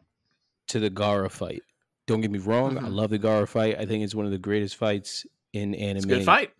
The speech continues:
Speaker 1: Period.
Speaker 2: Yeah.
Speaker 1: But to me, Lee's real moment was when he beat the shit out of Sasuke. That was
Speaker 2: Yeah.
Speaker 1: beautiful. And I'm a Sasuke fan. But the way
Speaker 2: Yeah.
Speaker 1: they wrote that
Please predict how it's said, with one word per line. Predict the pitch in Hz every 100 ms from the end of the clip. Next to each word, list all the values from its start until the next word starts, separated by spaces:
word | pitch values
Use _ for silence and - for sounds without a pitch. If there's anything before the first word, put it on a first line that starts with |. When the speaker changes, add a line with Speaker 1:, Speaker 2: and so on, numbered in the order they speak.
| _ _ -
Speaker 1:
Period. | 117 110 156 -
Speaker 2:
Yeah. | - _ _ _ _ _ _ _ _ _ _ _ _ _ _
Speaker 1:
But | 107 120 110
to | -
me, | 107 127 139
Lee's | 107 117 180 156
real | 107 110 113 139
moment | 151 165 185 196 _
was | 113 104
when | 110
he | 110
beat | 101 113 117
the | 107
shit | - 104
out | 101
of | 90
Sasuke. | - 90 92 - 90 _ _ _
That | 120 127
was | 120 95 92
Speaker 2:
Yeah. | 135 131 113
Speaker 1:
beautiful. | 104 - 87 - _ _ -
And | 113
I'm | 127 143
a |
Sasuke | - 117 110 - 98
fan. | - - 110 101 90 87 _ _ _
But | - 113
the | 107
way | 107 143
Speaker 2:
Yeah. | -
Speaker 1:
they | 151 110
wrote | 98 98 104 117 -
that | 139 160